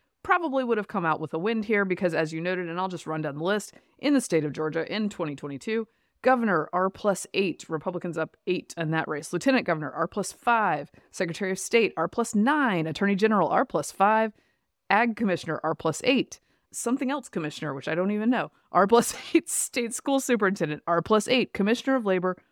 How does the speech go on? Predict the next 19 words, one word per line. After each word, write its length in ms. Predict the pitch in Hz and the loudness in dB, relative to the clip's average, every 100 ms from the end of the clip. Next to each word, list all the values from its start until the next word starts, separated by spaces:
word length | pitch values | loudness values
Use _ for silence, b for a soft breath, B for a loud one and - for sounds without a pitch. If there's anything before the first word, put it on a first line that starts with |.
| b b - | b b 2
R 160 | 175 175 | 2 4
plus 220 | 170 - | 0 2
seven. 200 | 175 156 | 2 4
So 120 | 151 | 4
I 80 | 160 | 4
actually 360 | 139 - 208 - | 4 2 0 2
understated 640 | 202 185 165 - 160 147 | 2 2 0 0 -2 -2
it 140 | 151 151 | -6 -4
in 120 | 165 | -2
my 140 | 160 | -2
first 460 | - 180 165 - - _ _ _ - | 0 0 -2 -6 -16 _ _ _ -8
discussion 540 | 151 - 147 - 147 | -4 0 0 0 -6
of 100 | 143 | -4
that. 220 | 151 135 - _ _ _ _ 185 | -6 -6 -12 _ _ _ _ 2
And 280 | 170 170 | 4 4
the 80 | 175 | 2
Senate 320 | 165 214 196 | 2 2 2
will 120 | 170 170 | 0 0
be 340 | 165 160 | 2 2